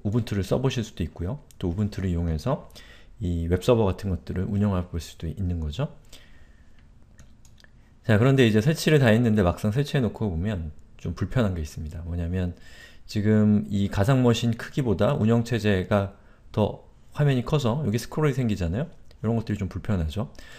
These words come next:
그래서 가상머신의 크기에 맞춰서 이 운영체제의 크기가 이 유연하게 변경되게 하거나,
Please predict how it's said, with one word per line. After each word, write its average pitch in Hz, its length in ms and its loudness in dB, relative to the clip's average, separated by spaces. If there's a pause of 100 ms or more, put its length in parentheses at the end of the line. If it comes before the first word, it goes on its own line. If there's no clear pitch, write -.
(140)
그래서 107 180 -2
가상머신의 117 920 2
크기에 147 340 0
맞춰서 104 600 -2 (400)
이 85 380 -4
운영체제의 101 640 0
크기가 - 480 -6 (440)
이 82 200 -8
유연하게 98 680 0
변경되게 90 680 -2 (1080)
하거나, 131 480 -2